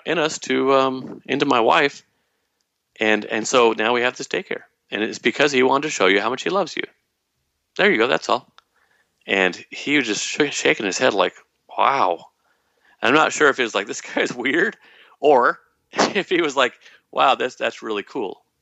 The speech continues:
And so, um, so we, we also, we see the business as, since, since it's not, it, it, this, this is a little tip. It makes life a whole lot easier. So, like, my brother-in-law is never gonna listen to this, so I can share this. <laughs>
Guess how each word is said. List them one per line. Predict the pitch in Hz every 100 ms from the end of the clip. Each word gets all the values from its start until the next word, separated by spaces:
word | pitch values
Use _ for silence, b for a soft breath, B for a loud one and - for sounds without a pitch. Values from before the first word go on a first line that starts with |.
| _
And | 95 95
so, | 98 92 87 - b b b b b
um, | - 92 85 - -
so | - 135
we, | 175 - -
we | 127
also, | 147 214 156 107 113 b b b b
we | 156
see | 175 180
the | 117
business | 123 135 147 120
as, | 104 95 -
since, | - 127 113 - _ _ _ _
since | - 131
it's | 123 -
not, | 156 - - _ _ _ _ - _ _ _ -
it, | 139 165 175
it, | 180
this, | 214 - - - -
this | 165 180
is |
a | 170
little | 147 127
tip. | - 123 -
It | 104
makes | 113 - -
life | 104 104 87
a |
whole | 85 95
lot | 90
easier. | 87 85 95 - b b b b b b
So, | - 95 87 82 - _ _ _ _ _ _ - B B _
like, | 98 107
my | 95
brother-in-law | 107 120 120 117
is | 101
never | 104 101
gonna | 101
listen | 95 92 110
to |
this, | 117 131 -
so | - 90
I | 85
can | 87
share | - 95 87
this. | 90
<laughs> | - - - -